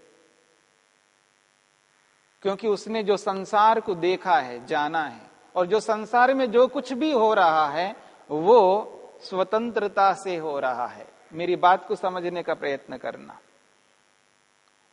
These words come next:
यदि जो कुछ भी हो रहा होता, वो परतंत्रता के कारण से हो रहा होता, तो पता नहीं लगेगा।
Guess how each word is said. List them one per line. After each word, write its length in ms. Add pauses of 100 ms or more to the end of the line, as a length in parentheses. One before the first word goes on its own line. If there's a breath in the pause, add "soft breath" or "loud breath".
यदि 240
जो 180
कुछ 260
भी 180
हो 220
रहा 240
होता, 400
वो 140
परतंत्रता 840
के 160
कारण 420
से 140
हो 220
रहा 120
होता, 320
तो 120
पता 340
नहीं 160
लगेगा। 420